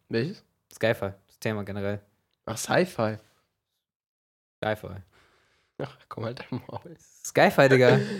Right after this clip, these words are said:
Speaker 1: <laughs> Sci-Fi.
Speaker 2: Sci-Fi.
Speaker 1: Ja, okay, ist mir egal jetzt.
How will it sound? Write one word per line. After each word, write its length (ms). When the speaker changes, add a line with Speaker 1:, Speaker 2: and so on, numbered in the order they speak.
Speaker 1:
<laughs> 280
Sci-Fi. 1000
Speaker 2:
Sci-Fi. 540
Speaker 1:
Ja, 80
okay, 200
ist 140
mir 60
egal 220
jetzt. 180